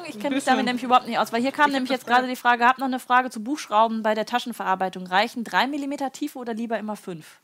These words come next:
Speaker 2: Das kommt ja immer darauf an, wie dick dein Material ist. Also das hat damit was zu tun. Ich hab bei der Tasche Nine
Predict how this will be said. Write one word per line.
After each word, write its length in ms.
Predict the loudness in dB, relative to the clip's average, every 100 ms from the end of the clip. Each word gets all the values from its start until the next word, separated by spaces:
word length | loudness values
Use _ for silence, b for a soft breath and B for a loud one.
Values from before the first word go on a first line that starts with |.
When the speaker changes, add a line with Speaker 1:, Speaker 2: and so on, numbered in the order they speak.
| _
Speaker 2:
Das 160 | -18 -12
kommt 180 | -10 -10
ja 60 |
immer 180 | -8 -8
darauf 300 | -8 -8 -10
an, 300 | -10 -12 -12
wie 240 | -12 -14 -14
dick 320 | -14 -16 _
dein 160 | -12 -10
Material 680 | -12 -14 -10 -4 -4 -4
ist. 220 | -12 -18 -18
Also 220 | -18 -18
das 220 | -20 -20
hat 80 | -20 _ _ -16
damit 300 | -10 -8 -8
was 100 | -10
zu 80 | -12
tun. 160 | -10 -4
Ich 80 | -4
hab 120 | 2
bei 160 | 4
der 100 | 4
Tasche 300 | 0 -2 -2
Nine 500 | -4 -2 -2 0 2